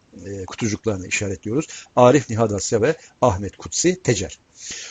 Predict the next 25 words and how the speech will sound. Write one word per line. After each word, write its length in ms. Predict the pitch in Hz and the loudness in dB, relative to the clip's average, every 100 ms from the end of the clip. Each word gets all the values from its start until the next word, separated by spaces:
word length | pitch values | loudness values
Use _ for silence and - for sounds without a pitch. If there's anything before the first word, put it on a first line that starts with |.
| - | 4
On 140 | 226 | 6
üçüncü 280 | 262 170 151 | 6 4 2
soru. 360 | 107 120 156 214 | 2 4 2 0
Yukarıda 500 | 156 - 165 156 165 | -6 4 6 6 2
harf 220 | 180 190 | 0 0
ile 120 | 147 131 | 2 4
gösterilen 500 | 127 - 131 135 123 | 4 2 2 0 -2
kutucuklardan 640 | - 120 117 127 123 120 | -8 -10 -2 2 2 2
hangisi 400 | 131 165 - 123 | 0 -2 0 2
ya 60 | |
da 120 | 113 110 | 2 2
hangileri 380 | 156 110 101 - | 0 -2 -4 -2
imgeli, 400 | 135 117 104 95 | 0 2 0 -2
kapalı 420 | - 120 120 135 | -2 2 6 4
söyleyişin 600 | - 120 101 95 - 160 - - - | 4 0 0 -2 -4 -6 -8 -14 0
ilke 300 | 131 120 175 127 | 0 4 4 4
edinildiği 460 | 113 117 107 104 101 | 4 2 0 -2 -2
şiir 220 | - 104 | -2 -2
anlayışıdır? 580 | 101 98 95 104 156 185 - - - | -4 -6 -8 -4 -4 -4 -10 -16 2
G 220 | 127 175 | 10 10
seçeneği. 440 | - 101 90 90 - - - | 10 2 -6 -10 -14 -18 2
Yani 440 | 139 107 95 165 - - - | 4 4 2 -4 -6 -18 -8
ikinci 440 | - - 135 117 | -4 0 0 2
yeni 240 | 139 117 107 | 2 2 0
şiir, 420 | - 104 143 160 | -2 2 2 2